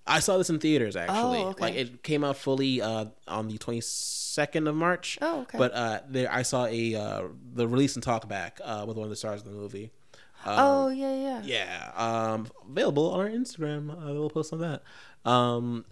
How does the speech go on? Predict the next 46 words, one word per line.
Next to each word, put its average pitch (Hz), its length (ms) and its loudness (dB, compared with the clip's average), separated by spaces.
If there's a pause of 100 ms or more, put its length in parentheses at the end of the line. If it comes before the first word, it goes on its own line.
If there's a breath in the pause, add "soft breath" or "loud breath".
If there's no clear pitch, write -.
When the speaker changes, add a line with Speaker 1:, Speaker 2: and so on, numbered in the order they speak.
Speaker 1:
but 135 580 0 (260)
Speaker 2:
I 240 60 -6
feel 330 180 -4
like 339 140 -4
they 320 100 -2
didn't 311 260 -6
advertise 285 540 -8
it - 120 -12
very - 140 -8
much. 196 240 -10
I 247 100 -4
saw 247 240 -8
one 240 220 -4
trailer 208 480 -6
Speaker 1:
I 190 100 4
don't 247 140 10
Speaker 2:
for 202 60 2
Speaker 1:
think 240 120 6
it 220 100 2
is 190 200 0
heavily 185 260 0
advertised. 196 640 0
Speaker 2:
Yeah. 262 120 2 (140)
Speaker 1:
Um, 135 320 2
it's, - 640 -2 (160)
it, - 200 -4
it 135 240 -2 (180)
has 180 440 4
the 143 80 2
star 139 240 4
power 151 180 4
behind 147 280 0
it. 147 80 -2
I 131 100 0
think 127 200 -2
Speaker 2:
Mm. 117 120 -4
Speaker 1:
the 117 80 -2
film 127 260 0
quality 143 300 4
behind 143 240 -4
it 139 140 -6
to 123 120 -6
be 135 100 -4
heavily 139 260 -6
advertised. 147 600 -8 (460 loud breath)
Um, 117 640 -4